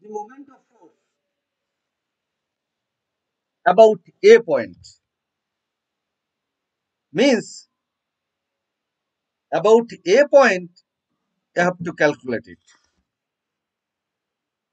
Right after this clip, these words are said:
Or you are assuming the beam can rotate only about point A under the action of F one force.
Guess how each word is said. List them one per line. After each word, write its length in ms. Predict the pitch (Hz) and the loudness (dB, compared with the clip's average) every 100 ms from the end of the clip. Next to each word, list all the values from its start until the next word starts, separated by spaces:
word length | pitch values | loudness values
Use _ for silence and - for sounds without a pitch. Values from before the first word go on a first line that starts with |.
| _ _ _ | _ _ _
Or 380 | - 262 190 156 _ _ _ _ _ _ _ _ _ _ _ _ _ _ _ _ _ _ _ _ _ _ _ _ _ - | 2 4 4 0 _ _ _ _ _ _ _ _ _ _ _ _ _ _ _ _ _ _ _ _ _ _ _ _ _ -4
you 100 | 190 | -2
are 140 | 220 - | -2 -2
assuming 720 | 185 170 262 294 233 151 147 _ _ _ _ _ _ | -4 -2 -2 0 -2 -6 -12 _ _ _ _ _ _
the 180 | 190 220 | -10 -10
beam 380 | 165 240 285 294 | -4 -2 -2 -2
can 260 | 254 226 | -2 -2
rotate 420 | 180 190 262 233 - _ _ _ _ _ _ _ _ _ _ | -4 -2 0 -2 -6 _ _ _ _ _ _ _ _ _ _
only 300 | 160 208 175 | -8 -4 -2
about 320 | 139 131 196 196 | -2 -2 -6 -8
point 320 | 139 123 131 123 _ | -12 -12 -12 -20 _
A 180 | 135 98 _ _ _ _ | -14 -14 _ _ _ _
under 320 | 131 147 143 147 | -6 -2 -4 -2
the 100 | 190 | -4
action 360 | 120 120 131 | -4 -10 -14
of 120 | 185 247 _ _ _ _ _ | -14 -14 _ _ _ _ _
F 200 | 156 - | -10 -6
one 240 | 131 110 | -8 -8
force. 360 | 92 95 - | -14 -20 -20